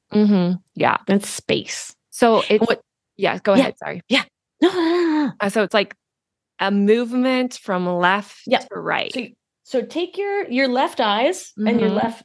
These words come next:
Speaker 2: like, no, not your left eyes. Take your <laughs> eyes to the left. <laughs> What are you, like, a flounder?
Speaker 1: <laughs> Yeah.
Speaker 2: Um, take your <laughs> eyes
Speaker 1: <laughs>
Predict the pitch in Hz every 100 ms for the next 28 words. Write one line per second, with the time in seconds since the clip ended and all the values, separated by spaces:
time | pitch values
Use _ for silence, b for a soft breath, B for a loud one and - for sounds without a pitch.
0 | _ 226 208 208 - _ _ _ - 233
1 | 220 185 226 214 196 160 - 131 - 285
2 | 294 311 349 453 - 403 587 381 294 -
3 | 453 - 539 - 571 - 427 370 330 302
4 | 254 240 220 160 - 208 214 247 277 262
5 | - 269 - - 302 302 381 523 523 480
6 | 622 - 679 - 659 554 640 - 539